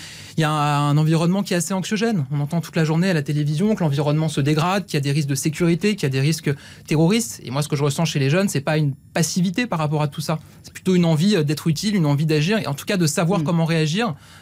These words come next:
Speaker 1: euh, et connaître les réflexes en cas de situation grave.
Speaker 2: Alors, par rapport au, au nombre de jeunes qui sont, euh, potentiellement, euh, euh, destinataires de S N U, c'est, c'est très modeste, hein. Ils sont au cas de huit cent mille. Là, vous faites un test sur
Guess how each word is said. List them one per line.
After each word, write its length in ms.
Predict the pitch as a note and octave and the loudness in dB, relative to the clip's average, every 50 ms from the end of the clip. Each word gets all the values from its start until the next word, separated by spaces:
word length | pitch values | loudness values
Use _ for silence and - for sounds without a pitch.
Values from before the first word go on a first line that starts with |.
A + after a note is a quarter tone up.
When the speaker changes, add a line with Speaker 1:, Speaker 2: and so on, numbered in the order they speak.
| - - | -14 -10
Speaker 1:
euh, 100 | C#3 C3 | -8 -6
et 60 | A#2 | -6
connaître 280 | C#3 - D#3 E3 D#3+ F3 | -4 -2 -2 -2 0 0
les 80 | D#3+ D3 | 0 0
réflexes 440 | D3 D3 - F3+ F#3+ F3 - - - - - - - - - | 0 0 0 -2 -4 -4 -6 -12 -14 -18 -20 -20 -20 -10 -8
en 80 | D3+ | -4
cas 120 | C#3 E3+ E3 | -2 -2 -2
de 40 | D#3+ | -2
situation 460 | - - - - D3+ C#3+ - - D3 | -4 -8 -6 -4 -4 -2 -2 -2 -4
grave. 200 | C#3 C3 C3+ C#3+ - - - | -4 -4 -6 -8 -10 -6 -2
Speaker 2:
Alors, 220 | - F3+ E3+ D#3+ - | 0 0 0 0 0
par 120 | - F3 | -2 -2
rapport 320 | F3 F#3 D#3+ G#3 G3 D3 E3 | -2 -2 0 -2 0 0 -2
au, 80 | - - | -2 0
au 100 | F3 F3 | 0 0
nombre 220 | F3+ G3 G3+ F#3+ | 2 2 0 0
de 140 | E3+ E3+ D#3+ | 0 0 0
jeunes 240 | D#3+ F3+ F3 E3+ - | 0 0 0 -2 -2
qui 140 | - D3+ | -4 -6
sont, 340 | C#3+ - - D#3 D3+ D3 D3 | -8 -4 -2 0 0 2 0
euh, 60 | C#3+ C3+ | 0 0
potentiellement, 880 | - F3 D#3+ - F3+ F3 - - - F3 E3+ E3+ E3+ F3 E3+ D#3+ D#3 | -2 -2 -2 0 0 -2 0 0 0 0 2 2 2 2 2 2 2
euh, 80 | D3 C3+ - - - - - - - - - - | 0 -2 -4 -8 -12 -12 -12 -12 -12 -8 -2 0
euh, 260 | E3+ E3+ D#3+ D#3 D3+ | 2 2 2 2 2
destinataires 560 | C#3+ E3+ F#3+ - - G#3+ G3+ G3 - G3 F#3 | 2 0 -2 0 0 0 0 0 0 -2 0
de 80 | F3 F3 | 0 0
S 160 | E3+ D#3+ - | 0 0 0
N 140 | F3+ F3+ F#3 | 0 2 2
U, 120 | A3+ A#3+ | 2 2
c'est, 220 | - - F#3 D3+ - | 0 0 -4 -4 -4
c'est 120 | - E3 | -4 -4
très 160 | - - F#3 | -4 -2 0
modeste, 420 | F3+ G3 G#3 - A#3 F#3 - - F3+ | 0 2 2 0 0 -2 -2 0 0
hein. 280 | E3+ F3 F#3 G3 F3 | 2 2 2 2 2
Ils 120 | D#3 D3 C#3+ | 2 2 0
sont 240 | - - E3+ E3 E3 | 0 0 0 0 0
au 20 | |
cas 160 | D#3 G3+ D#3+ | 0 0 0
de 80 | D3+ D#3 | 2 2
huit 200 | D#3+ F3 G#3 F#3+ | 2 2 2 0
cent 200 | - - G3 G3+ | 0 0 2 2
mille. 460 | G3 G#3+ A#3 C4 B3+ G#3+ F3 D#3+ - - | 4 4 4 4 2 2 0 0 0 0
Là, 160 | F3+ G3+ G#3 | -2 -2 0
vous 220 | F#3+ G3 F3+ D#3+ | 0 -2 -2 -2
faites 240 | D3+ - G3 F3+ - | 0 -2 -2 0 0
un 80 | F3+ E3+ | -2 0
test 240 | - A#3 B3 A3+ - | 0 0 -2 -2 -2
sur 280 | - - F#3 D3+ - | -2 -2 -4 -4 -4